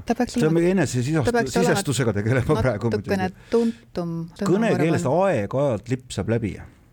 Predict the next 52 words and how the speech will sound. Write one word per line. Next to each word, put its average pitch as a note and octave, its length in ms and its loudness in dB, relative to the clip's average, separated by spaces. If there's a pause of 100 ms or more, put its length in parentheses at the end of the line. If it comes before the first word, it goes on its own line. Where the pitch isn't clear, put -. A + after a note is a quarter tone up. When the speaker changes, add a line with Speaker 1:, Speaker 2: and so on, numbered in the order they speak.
Speaker 1:
No G#3+ 80 -4
mida A#3 160 0
me G3 80 -2
kasutame? F3+ 400 -2
Meil F3 140 -6
on F3+ 280 -6 (160)
Ladno, F#3 480 -4
Davai. E3+ 800 -2
Speaker 2:
No A#2 160 2
aga A#2 100 0
see, C#3 140 4
ei, C3+ 60 4
no B2 80 2
see C3 100 2
ei C#3 160 6
ole B2+ 80 4 (240)
aeg-ajalt, G2 540 -4
eks. - 220 -16 (420)
See C3+ 100 -2
on C#3 80 4
nüüd B2 80 0
see D3 80 2
klassikaline B2 500 0
koht, B2+ 220 -2
kus - 80 -10
sa B2 80 2
jooksed A2+ 240 0
nagu A2 160 0
enda A2+ 160 2
mõttesse A#2 400 -2
kinni, A#2 320 0
eks G3 140 -4
Speaker 1:
Mhm. G3+ 100 -4
Speaker 2:
ole. E2 100 -8 (680)
Ei, C3 140 4 (140)
ei, D3 60 4
ma C#3+ 100 2
arvan, D3+ 160 2
et A#2+ 80 0
see D3+ 160 2
F - 300 -14
peab A2 180 -2
seal A#2 160 2
ikkagi A2 260 -2
nagu A2 160 0
alguses G#2+ 400 -2
olema, F2 380 -2
et, - 200 -14
et - 120 -14 (320)
noh, F#2+ 160 -6
puht - 240 -6
nagu, F2 840 0